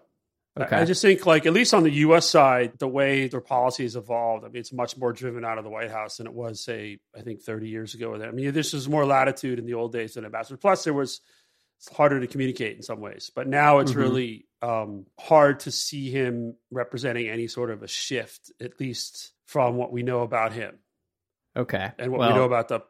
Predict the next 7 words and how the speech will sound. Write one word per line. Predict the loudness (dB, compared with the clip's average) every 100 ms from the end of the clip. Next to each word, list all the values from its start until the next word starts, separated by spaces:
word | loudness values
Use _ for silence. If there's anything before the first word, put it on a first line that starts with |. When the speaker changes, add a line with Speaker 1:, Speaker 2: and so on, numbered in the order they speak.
| _
Speaker 1:
the | -6
policy | -2 -2 -2 -8
process | -8 -8 -8 -12 -14
from | -14 -14 -14 -16
Beijing. | -14 -14 -14 -18 _ _ _ _ _ _ _
Speaker 2:
this | 2 2 2
dovetails | 4 4 4 2 4 4 0